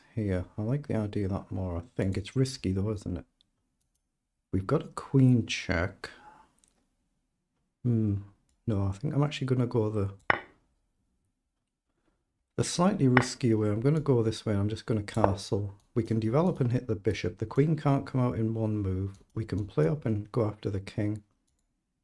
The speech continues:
We've got options, but knight up's a very natural move to hit the bishop. I guess you can just guard, you can block back and hit the queen. So wants to run the king away, logical. Hmm.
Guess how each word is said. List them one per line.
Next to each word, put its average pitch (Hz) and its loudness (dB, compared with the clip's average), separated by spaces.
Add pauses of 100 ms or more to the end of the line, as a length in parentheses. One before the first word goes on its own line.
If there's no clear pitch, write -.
(240)
We've 120 -2
got 135 2
options, 123 -2
but - -2
knight 151 4
up's - -4
a 120 -2
very 117 4
natural 113 -2
move 113 0
to 104 -4
hit 101 -4
the 107 -4
bishop. - -4 (440)
I 113 -6
guess 151 2
you 139 4
can 98 0
just - 4
guard, 107 0
you - -20
can 101 -2
block 98 -4
back - -4
and 92 -4
hit - -6
the - -10
queen. 123 -2 (580)
So 110 -2
wants 135 0
to 131 2
run 135 4
the 127 2
king 127 0
away, 127 4
logical. 123 -2 (1700)
Hmm. 104 2